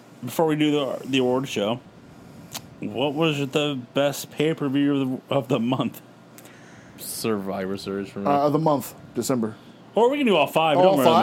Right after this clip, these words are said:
Speaker 1: matter. It don't
Speaker 3: All right.
Speaker 1: matter to me. We just did five straight, so.
Speaker 2: Well, I mean, uh, it's, well, if it's, so it's just the month Armageddon.
Speaker 1: Yeah.
Speaker 2: But if it's all five, then, uh, Survivor Series.
Speaker 3: I'm gonna be the outlier here.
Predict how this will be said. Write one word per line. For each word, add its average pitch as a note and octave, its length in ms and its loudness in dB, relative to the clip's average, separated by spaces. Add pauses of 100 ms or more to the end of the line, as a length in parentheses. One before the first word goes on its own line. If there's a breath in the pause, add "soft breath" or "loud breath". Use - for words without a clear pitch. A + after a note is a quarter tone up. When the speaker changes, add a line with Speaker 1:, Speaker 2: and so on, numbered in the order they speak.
Speaker 1:
matter. - 80 2
It - 80 -8
don't E3 80 -2
Speaker 3:
All - 40 2
right. C3 80 4
Speaker 1:
matter B2+ 140 4
to A#2+ 80 2
me. C3 100 2
We F3+ 100 2
just F3+ 120 0
did G3+ 140 2
five F#3+ 280 2
straight, F#3+ 460 -2
so. C3+ 340 0 (140)
Speaker 2:
Well, C3 100 0
I - 40 -2
mean, C#3+ 120 2
uh, A#2 260 -2
it's, - 220 -16 (140)
well, A2+ 460 -4
if A#2 160 -2
it's, A2+ 100 -10
so C#3 160 0
it's C3+ 160 -4
just F3+ 160 -4
the F3+ 60 0
month E3+ 180 2
Armageddon. A2+ 560 0 (180 loud breath)
Speaker 1:
Yeah. A2+ 260 2
Speaker 2:
But B2 140 -4
if A#2 60 0
it's B2 100 -2
all A#2 140 0
five, G#2+ 560 -2
then, G#2 200 -4
uh, C#2+ 640 -4 (120)
Survivor - 360 -8
Series. G#2+ 320 -12 (840)
Speaker 3:
I'm - 100 -4
gonna F3 140 2
be F3 120 2
the E3 140 2
outlier G#2+ 580 -2
here. A2 300 -4